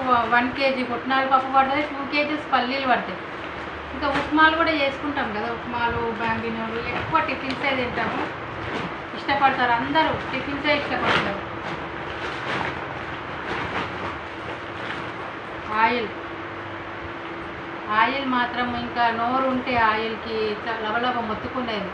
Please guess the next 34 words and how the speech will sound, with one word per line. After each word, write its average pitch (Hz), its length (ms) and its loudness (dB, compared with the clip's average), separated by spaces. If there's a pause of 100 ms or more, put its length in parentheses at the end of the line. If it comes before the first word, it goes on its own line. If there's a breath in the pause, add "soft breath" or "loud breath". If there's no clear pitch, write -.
(140)
అంత 208 320 -4 (960)
వాడతాం 208 460 2
ఇంట్లో. 190 260 -4 (920)
ఆరు, 208 260 2 (180)
ఆరు 208 220 4
ప్యాకెట్స్, 214 580 0
ఏడు 214 300 -2
ప్యాకెట్స్. 214 560 -4 (580)
ఇది 233 120 -4
గోల్డ్ 233 340 2
డ్రాప్, 247 260 4 (1080)
మా 226 80 0
వారికి 220 400 4
గోల్డ్ 214 300 -2
డ్రాప్ 220 220 0
అంటే 208 180 -2
ఇష్టం 208 280 -4
ఉండదు. 208 400 -2
ఇప్పుడు 220 240 -4
ఇది 208 120 -2
చూస్తే 214 400 -4
అరుస్తాడు, 196 840 -2 (760)
"గోల్డ్ 226 180 -2
డ్రాప్లో 220 320 2
కల్తీ 220 420 2
ఉంటుంది, 208 680 -2
అది 202 200 -2
ఉంటుంది" 208 460 -2
అని. 214 460 -6
గోల్డ్ 226 160 0
డ్రాప్ 294 220 2
కల్తీ 247 320 4
ఉంటుందట, 247 360 4
కానీ 247 320 -2